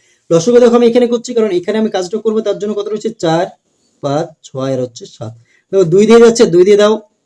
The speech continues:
দুই কে দুই, পাঁচ, তিন দুগুণে ছয়, সাত। দেখো, আর না দিলেও চলছে। আর দেখো, এক, যদি দুটো সংখ্যাকে আমার লসাগু হয়ে যায়, তখ-, তখনই কিন্তু আমরা লসাগু করি, কিন্তু যদি আর না করি, তাও কিন্তু আমাদের হয়ে যাবে। তাই লসাগু কত হচ্ছে দেখো,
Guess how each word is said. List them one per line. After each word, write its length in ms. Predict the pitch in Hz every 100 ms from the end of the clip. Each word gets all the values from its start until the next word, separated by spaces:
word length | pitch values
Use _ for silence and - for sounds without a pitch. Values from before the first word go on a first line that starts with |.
| _ _ 143
দুই 140 | 175 185
কে 100 | 175
দুই, 300 | 151 190 220 233 _
পাঁচ, 240 | 147 165 175 _
তিন 140 | 147 151
দুগুণে 240 | 156 156
ছয়, 280 | 156 165 226 - _ _ _
সাত। 240 | - 139 117
দেখো, 180 | 175 170
আর 160 | - 180
না 200 | 156 147
দিলেও 200 | 170 175
চলছে। 300 | 151 127 151
আর 180 | 156 175
দেখো, 200 | 220 208
এক, 160 | 175 - _ - - _
যদি 160 | 202 262
দুটো 260 | 185 220 269
সংখ্যাকে 420 | 285 277 277 269
আমার 180 | 262 262 - 160
লসাগু 300 | 165 233 233
হয়ে 80 | 262
যায়, 140 | 254
তখ-, 340 | 202 202 - 214
তখনই 320 | 196 247 269
কিন্তু 180 | 262 254
আমরা 140 | 247
লসাগু 460 | 196 165 190 208 226 _ _ _ _
করি, 180 | 175 139
কিন্তু 280 | 123 214 240
যদি 320 | 240 247 262 - _ _
আর 100 | 160
না 180 | 175 196
করি, 160 | 196 254
তাও 160 | 190 165
কিন্তু 220 | 156 160
আমাদের 200 | 170 160
হয়ে 180 | 135 127
যাবে। 120 | 131
তাই 100 | 160
লসাগু 340 | 160 214 208
কত 80 | 202
হচ্ছে 160 | 202 208
দেখো, 200 | 202